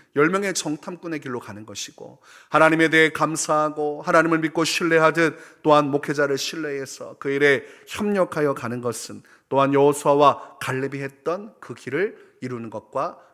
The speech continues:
같습니다. 오늘 우리가 우리의 개인적인 생각으로 신앙생활하는 것이 아니라 하나님의 거대한 나라 역사,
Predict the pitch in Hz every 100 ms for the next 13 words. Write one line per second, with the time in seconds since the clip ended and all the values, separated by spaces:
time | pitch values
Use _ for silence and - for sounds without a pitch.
0 | - - - 120 - - - - _ _
1 | _ _ 110 107 113 113 107 113 123 120
2 | - 127 127 131 127 117 - - 190 175
3 | 160 147 - 147 135 139 127 120 113 113
4 | - 113 117 113 123 185 _ _ _ _
5 | - 139 135 131 127 - - - - 139
6 | 123 123 110 113 104 95 - - - -